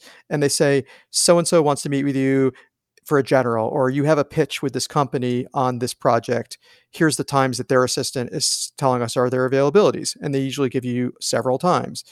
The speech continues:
And then we just pick the one we want. So it's not a question of, like, telling anyone,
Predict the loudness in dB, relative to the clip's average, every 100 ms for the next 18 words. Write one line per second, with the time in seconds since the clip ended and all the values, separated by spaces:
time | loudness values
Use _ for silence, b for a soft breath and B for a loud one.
0 | b -6 -2 -2 -4 -4 -4 0 0 0
1 | 0 0 0 -6 _ _ B B B B
2 | _ _ -2 4 4 2 b b _ _
3 | -8 -2 0 0 2 2 2 -2 0 -2
4 | _ -6 0 0 0 -2 -2 0 2 0